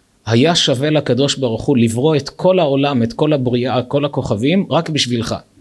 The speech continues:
הוא ישאל, "מה, אתה עובד עליי? בשבילי באמת שווה לה-, מי אני בכלל? שווה לקדוש ברוך הוא לברוא את הכל בשבילי?" התשובה פשוטה. כשהקדוש ברוך הוא ברא את העולם, הוא ברא אריה אחד, דוב אחד,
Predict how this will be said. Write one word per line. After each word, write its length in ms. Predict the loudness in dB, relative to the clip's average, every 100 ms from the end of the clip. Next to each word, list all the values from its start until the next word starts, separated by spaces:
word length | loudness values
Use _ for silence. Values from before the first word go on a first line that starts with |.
| -20 -20 _ _ _ _ _
הוא 140 | -6
ישאל, 240 | -2 0 0
"מה, 140 | 0
אתה 120 | 0
עובד 260 | -2 0 0
עליי? 260 | 0 -2 -6 -12 _ -20 _
בשבילי 380 | -6 -4 0 0
באמת 300 | 2 0 0
שווה 220 | -2 -2
לה-, 120 | -2 -2
מי 180 | -2
אני 160 | -2 -2
בכלל? 380 | -4 -6 -8 -8
שווה 240 | -8 -4
לקדוש 380 | -4 -4 -4 -2
ברוך 140 | -4
הוא 120 | -4 -4
לברוא 260 | -2 -4
את 120 | -4
הכל 220 | -4 -4 -4
בשבילי?" 500 | -4 -4 -4 -4 -6 -14 _ _ -12
התשובה 340 | -6 -2 0 -2
פשוטה. 360 | -2 -4 -4 -6 -12 _ -20 -20 _ _ -20 -20 _ _ _ -10
כשהקדוש 460 | -4 0 2 2 2
ברוך 260 | -2 0
הוא 100 | 0
ברא 280 | 0 2 2
את 120 | 2
העולם, 440 | 0 0 0 -2 -6 -14 _
הוא 100 | -4
ברא 260 | 0 2 0
אריה 480 | -2 0 2 2 2
אחד, 280 | 0 -4 -4 -8 -12 -6
דוב 280 | 0 0 0
אחד, 300 | -4 -4